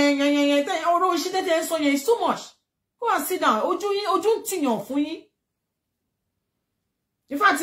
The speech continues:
mi ìlú ìlú èrè. Táwọn kan bá máa sọ sí, "Ah, what happened to him? What happened?" You should shut up.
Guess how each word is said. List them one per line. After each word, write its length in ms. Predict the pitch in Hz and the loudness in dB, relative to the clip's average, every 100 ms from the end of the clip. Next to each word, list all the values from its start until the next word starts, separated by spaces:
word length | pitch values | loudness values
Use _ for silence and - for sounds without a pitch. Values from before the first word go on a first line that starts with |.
| 339 | 2
mi 60 | 302 | 4
ìlú 120 | 262 311 | 4 2
ìlú 160 | 349 370 | 2 0
èrè. 300 | 339 214 156 143 _ _ _ _ _ _ _ | 2 0 -4 -12 _ _ _ _ _ _ _
Táwọn 200 | 359 320 | 0 2
kan 120 | 320 | 2
bá 60 | 320 | 2
máa 180 | 294 285 | 2 2
sọ 120 | 311 311 | 2 0
sí, 180 | 302 262 - - | -2 -6 -8 -8
"Ah, 200 | 302 302 330 | 2 2 2
what 120 | 349 | 0
happened 340 | 302 311 320 285 | 0 -2 -2 2
to 60 | |
him? 240 | 285 294 277 | 4 4 4
What 120 | 277 | 2
happened?" 160 | 294 392 | 2 -2
You 80 | 480 | -2
should 180 | 466 - | -4 -4
shut 180 | 539 466 466 | 0 2 0
up. 200 | - - | -2 -8